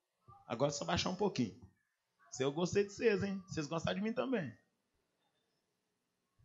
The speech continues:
Agora, por que que Salomão fala tanto isso? Mira em mim, por favor.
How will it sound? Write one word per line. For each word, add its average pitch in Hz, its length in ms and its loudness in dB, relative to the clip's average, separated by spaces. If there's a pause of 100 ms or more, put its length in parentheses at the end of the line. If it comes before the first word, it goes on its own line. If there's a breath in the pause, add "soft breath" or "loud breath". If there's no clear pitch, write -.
(2000 loud breath)
Agora, 196 300 8
por 202 200 4
que 240 100 4
que 233 100 6
Salomão 196 460 8
fala 185 240 6
tanto 185 360 6
isso? 170 300 2
Mira 185 200 10
em 165 100 6
mim, 156 100 4
por 131 140 -4
favor. 135 340 -2